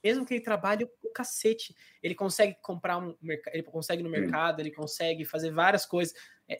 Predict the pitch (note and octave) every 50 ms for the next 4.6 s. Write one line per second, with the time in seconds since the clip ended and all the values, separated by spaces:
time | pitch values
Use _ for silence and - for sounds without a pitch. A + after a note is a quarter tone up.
0 | - - F#3+ G#3 - - - G#3+ E3 F3 F#3+ G3 - - F#3+ F#3 F#3+ E3+ E3+ F3
1 | E3+ - F3 E3+ F3 E3+ - F3+ F3 F3+ F3+ F3+ F#3+ G3 F#3 D#3+ E3 F#3 F#3+ E3+
2 | - - - - E3+ F3 F3 E3 D#3+ D3+ D3 - E3 E3 - - G3+ A3+ B3 A3+
3 | F3+ E3 D#3 D3 C#3+ C#3+ C#3+ D3+ F3 - _ _ _ _ _ - D3 - - -
4 | G#3+ C4+ C#4 C#4+ - B3+ - - - - -